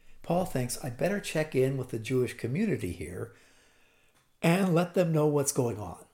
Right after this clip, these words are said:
So when they had assembled, Paul said to them, "My brothers, although I have done nothing against our people or against the customs of our ancestors, I was arrested in Jerusalem and handed over to the Romans.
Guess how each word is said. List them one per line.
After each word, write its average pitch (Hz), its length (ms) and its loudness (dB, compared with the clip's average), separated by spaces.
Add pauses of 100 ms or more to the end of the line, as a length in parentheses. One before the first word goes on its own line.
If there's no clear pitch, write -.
(1040)
So - 140 -8
when 113 160 -4
they 151 80 2
had 175 120 4
assembled, 151 520 2
Paul 127 260 2
said 113 260 -2
to - 80 -12
them, 90 200 -12
"My 101 100 -10
brothers, 175 640 2 (880)
although 160 580 8
I 147 100 0
have 135 160 0
done 127 360 0
nothing 190 420 0
against 160 380 0
our 143 140 -2
people 135 600 -2
or 196 360 6
against 175 400 0
the 156 80 -2
customs 151 500 -2
of 143 140 2
our 143 120 2
ancestors, - 840 -6 (680)
I 131 120 2
was 165 160 4
arrested 160 460 4
in 175 140 0
Jerusalem 143 540 -2
and 117 140 -8
handed 127 380 0
over 123 180 0
to 123 160 -6
the 139 80 2
Romans. 151 680 0